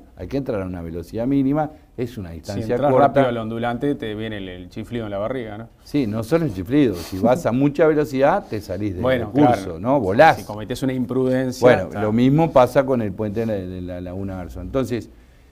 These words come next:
Speaker 1: hubo cuatro audiencias públicas, este, hubo mucho debate, dos
Speaker 2: Mm.
Speaker 1: años de debate, hemos respondido todos los pedidos de informe. Tenemos una diferencia básica. Ellos quieren que la gente pague once millones seiscientos ochenta y ocho mil dólares. Nosotros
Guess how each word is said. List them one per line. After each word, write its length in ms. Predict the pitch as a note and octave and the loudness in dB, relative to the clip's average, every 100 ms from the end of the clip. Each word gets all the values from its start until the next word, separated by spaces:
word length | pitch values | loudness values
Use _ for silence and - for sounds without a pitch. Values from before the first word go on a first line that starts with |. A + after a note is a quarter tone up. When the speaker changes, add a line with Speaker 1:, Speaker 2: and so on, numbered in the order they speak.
| _ - | _ -2
Speaker 1:
hubo 320 | E3+ E3 E3 | 2 2 4
cuatro 320 | A#3 B3 G3 | 2 4 4
audiencias 520 | D3 C3+ B2+ - A#2+ | 4 4 0 -2 -6
públicas, 720 | - D#3 D#3 E3 F3+ G3 - - - - - F2 | -2 0 0 0 -2 -8 -10 -20 -20 -20 -18 -10
este, 680 | G#2+ - G#2 G2+ G2+ G2 - | -10 -8 -6 -2 -2 -4 0
hubo 720 | C#3+ C#3+ C#3 A#2+ A2 G2 F2+ - | 2 4 4 4 4 0 -4 -8
mucho 500 | B2+ D#3 G3 - A#2+ | -6 -4 -4 -2 -2
debate, 640 | A2 B2 F3 F3 - D3+ | 0 2 2 0 -4 -6
dos 340 | G#2 D3 A#2+ | -4 -4 -2
Speaker 2:
Mm. 40 | C#3 | -2
Speaker 1:
años 300 | C#3 A#2+ G#2 | 0 -2 -4
de 120 | G2 | -6
debate, 600 | G2 A2 C#3+ C#3+ C#3+ C3 - - - | -4 0 0 -2 -6 -10 -14 -20 -12
hemos 300 | C#3+ D#3 D3+ | -6 -2 -2
respondido 640 | B2+ - G#2 A2+ B2+ A#2 G#2 | -4 -6 -4 0 2 2 0
todos 160 | B2+ | 0
los 140 | A#2 - | -2 -2
pedidos 320 | G2 G2+ G2 | -4 -4 -4
de 60 | |
informe. 680 | G2 F#2 C#3 C#3+ E3 D#3+ - - - - - | -6 -2 0 0 -2 -8 -12 -20 -20 -20 -6
Tenemos 460 | F3+ G3+ A#3+ A3 G#3 | -2 0 0 -2 -4
una 140 | G3 | -4
diferencia 580 | D#3+ C3+ C3 C3+ B2 A2+ | -4 -2 -2 -2 0 0
básica. 420 | A#2 G2+ F#2+ A#2 | 0 -4 -4 -2
Ellos 240 | C3 D#3+ D#3+ | 0 -2 0
quieren 300 | F3 E3 D3 | -2 0 -2
que 80 | |
la 140 | D3+ D3+ | -2 -2
gente 320 | F3 D#3+ F3 | -6 -6 -4
pague 280 | F3 D#3+ A#2+ | -2 -2 -2
once 280 | B2+ B2+ D3 | -4 -6 -6
millones 460 | D3+ D#3+ D3+ A2 | -6 -6 -4 -4
seiscientos 500 | A2+ G#2+ C3 B2+ C3 | -6 -6 -6 -4 -6
ochenta 240 | B2 C3 C3 | -6 -6 -6
y 20 | |
ocho 240 | C3+ D3+ | -4 -6
mil 380 | D#3+ F3 D3+ D3 | -4 -6 -6 -2
dólares. 400 | F3+ E3+ F#3 F#3+ | 0 2 0 0
Nosotros 500 | C#3+ C3+ C#3 D#3+ | -6 -6 -4 -2